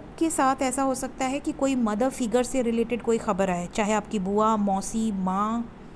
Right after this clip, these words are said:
अ, या तो उनकी तरफ से कोई good news आ सकती है या उनकी health से related कोई news आ सकती है, but यहाँ पर ऐसी एनर्जी है।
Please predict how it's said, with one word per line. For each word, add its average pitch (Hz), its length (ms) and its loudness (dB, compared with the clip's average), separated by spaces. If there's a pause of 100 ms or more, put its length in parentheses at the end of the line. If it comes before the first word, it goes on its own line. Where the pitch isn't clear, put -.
(760)
अ, 180 600 -2 (1300)
या 214 240 4
तो 262 100 4
उनकी 247 200 4
तरफ 240 240 2
से 254 160 -2
कोई 247 240 0
good 202 200 4
news 247 260 8
आ 247 80 6
सकती 240 380 -4
है 262 200 -4 (260)
या 208 320 2
उनकी 240 260 2
health 214 240 0
से 240 140 0
related 220 400 0
कोई 208 140 0
news 190 240 -2
आ 180 80 0
सकती 180 360 -6
है, 175 180 -6
but 240 200 2
यहाँ 247 260 2
पर 240 180 -2
ऐसी 202 240 -4
एनर्जी 185 400 -2
है। 175 240 -6